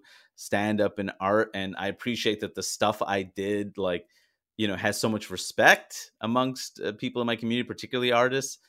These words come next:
But, you know, I, I, forty is not supposed to be that old. Like, why,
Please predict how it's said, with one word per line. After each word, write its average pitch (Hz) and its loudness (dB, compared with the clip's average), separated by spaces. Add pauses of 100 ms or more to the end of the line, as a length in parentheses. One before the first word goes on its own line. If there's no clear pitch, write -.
(500)
But, - -18 (100)
you 180 -16
know, - -16
I, - -14
I, 139 -14 (840)
forty 220 4
is 113 -2
not 123 2
supposed 131 -4
to 104 -12
be 95 -6
that 165 -6
old. 131 -2
Like, 123 -4
why, 147 -6